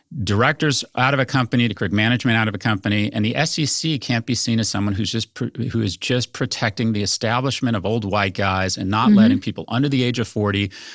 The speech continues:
Speaker 1: weigh in and do the same thing, the
Speaker 2: Yep.
Speaker 1: same thing that long and shorts do, but just do it better.
Speaker 2: Right.
Speaker 1: But there, we're gonna find out. We're gonna find out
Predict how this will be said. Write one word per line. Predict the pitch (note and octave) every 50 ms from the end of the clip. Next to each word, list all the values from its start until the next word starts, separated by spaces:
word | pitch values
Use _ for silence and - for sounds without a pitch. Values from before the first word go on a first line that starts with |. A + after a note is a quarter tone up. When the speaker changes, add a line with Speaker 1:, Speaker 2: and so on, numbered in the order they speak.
| - - -
Speaker 1:
weigh | - F#2 F#2+ A2+ B2 C3 C3+
in | C3 B2 A#2+ C#3
and | - A2 G#2+ G#2
do | A2+ G#2+
the | G2 G2
same | G2 - - - - - A2 A2+ C3+ D3 E3+ F3 E3
thing, | C#3+ - - F3 E3 C3+ G2+ F2 E2+ F2 - -
the | A2+ - F#2+ F2
Speaker 2:
Yep. | G#3 G3+ F#3+ F3+
Speaker 1:
same | - A2+ B2 C#3+ D#3 E3+ -
thing | - E3+ E3+ E3 D3
that | C3 A#2+
long | A#2 B2 B2+ C3+
and | C#3+ C3
shorts | - - E3 F3+ E3 -
do, | - C#3+ B2
but | B2+ A#2
just | G2+ A#2+ B2 - -
do | - A2+ A2+
it | A2 G2+ E2+ D#2+
better. | - G#2+ G#2+ G#2 G2+ F2+ - - - - - - - - - - - -
Speaker 2:
Right. | - D#3+ -
Speaker 1:
But | - B2+ A#2+ G#2 E2
there, | C3+ C#3 D#3+ E3+
we're | C#3 A#2+ D#3 F#3
gonna | G3+ A3+ G#3+ G#3 F3
find | - - D#3 C#3+ D3 D3 C#3 A#2
out. | G#2 F#2 E2+ - - - _ _
We're | - A2 C3 D#3 F3
gonna | F#3+ F#3+ F#3
find | - - D#3+ D3+ D3+ D3+ C#3
out | B2+ C3 B2 A2 G2